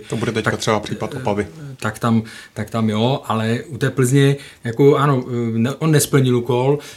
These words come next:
Speaker 2: Na druhou stranu, když si vzpomenu, když si vzpomenu na tu odvetu, tam nebyl problém ani tak jakože herně, nebo že by to tam prostě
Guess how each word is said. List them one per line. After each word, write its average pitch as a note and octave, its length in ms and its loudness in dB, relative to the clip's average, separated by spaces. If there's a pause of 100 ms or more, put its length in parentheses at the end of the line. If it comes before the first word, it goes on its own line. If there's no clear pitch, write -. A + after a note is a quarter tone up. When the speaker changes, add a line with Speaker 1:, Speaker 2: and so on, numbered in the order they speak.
(160)
Speaker 2:
Na A2+ 140 -2
druhou C3 340 0
stranu, C3 720 -4
když A#2+ 160 -8
si - 100 -8
vzpomenu, B2+ 680 -4
když A2+ 200 -10
si A#2+ 120 -12
vzpomenu C3 340 -6
na A#2+ 80 -2
tu C3+ 140 -2
odvetu, B2 720 0 (320)
tam A2+ 140 0
nebyl A#2+ 260 2
problém B2 340 -2
ani A#2+ 140 -2
tak A#2 140 -4
jakože A#2 280 -4
herně, A2+ 500 0
nebo A#2 200 -4
že A2 80 -2
by A2+ 100 -2
to G#2+ 140 -4
tam G#2 200 -8
prostě G2 300 -10